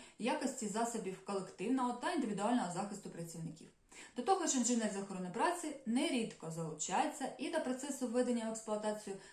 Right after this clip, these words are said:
певних об'єктів підприємства, а також устаткування, обладнання, особливо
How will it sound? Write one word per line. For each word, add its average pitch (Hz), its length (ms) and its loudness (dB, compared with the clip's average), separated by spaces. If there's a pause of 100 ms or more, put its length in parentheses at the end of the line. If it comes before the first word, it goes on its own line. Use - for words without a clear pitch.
(160)
певних 208 460 0
об'єктів 165 500 -6
підприємства, - 640 -6 (280)
а 180 80 -4
також 226 340 0
устаткування, 240 800 2 (280)
обладнання, 220 800 2
особливо 190 600 0